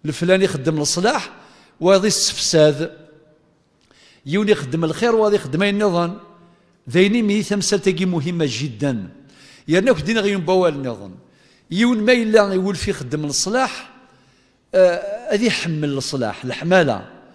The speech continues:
الحمالة قلت لها، خاطر ما تحمل حاجة، أتخدمض مليح. أفلاح يخ-، يحمل ثفلاح، هذه يخدم ثفلاح.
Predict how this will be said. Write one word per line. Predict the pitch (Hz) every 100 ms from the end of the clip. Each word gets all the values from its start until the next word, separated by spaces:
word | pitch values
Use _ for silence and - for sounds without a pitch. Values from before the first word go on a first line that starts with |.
| _ -
الحمالة | - 147 165 165
قلت | 156 139
لها، | 151 196 120 101 - - _ _ _
خاطر | - 165 156
ما | 147 180
تحمل | - 165 147 131
حاجة، | - 165 135 247 330 - - - _ _ _ _ _ _ _
أتخدمض | 180 - - 147 139 185 202 170 156
مليح. | 139 170 185 127 - - - - _ _ _ _ _ _ _ 208
أفلاح | - 175 156 127 -
يخ-، | 180 -
يحمل | 202 175 170 165 160 123 - - -
ثفلاح، | 190 180 165 170 165 - - - _ _ _ _ _ _
هذه | 262
يخدم | 240 123 151
ثفلاح. | 143 170 139 131 127